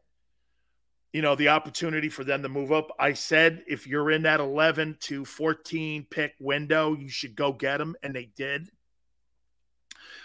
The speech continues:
I thought the eighteenth pick would be in play, and it was. They end up getting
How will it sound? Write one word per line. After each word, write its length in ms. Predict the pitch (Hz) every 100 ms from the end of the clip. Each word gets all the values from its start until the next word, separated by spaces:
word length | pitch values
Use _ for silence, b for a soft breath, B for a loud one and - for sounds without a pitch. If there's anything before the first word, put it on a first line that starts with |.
| -
I 80 | 135
thought 220 | 175 170
the 160 | 151
eighteenth 500 | 165 165 165 160 - - b b b
pick 260 | - 180 -
would 140 | 156
be 140 | 127 156
in 80 | 139
play, 420 | - 151 147 151
and 80 | 139
it 120 | 135
was. 560 | 127 131 143 175 - - _ _ _ _ _ _ _
They 160 | 127 139
end 180 | 143
up 140 | 147 -
getting 460 | 143 139 135 143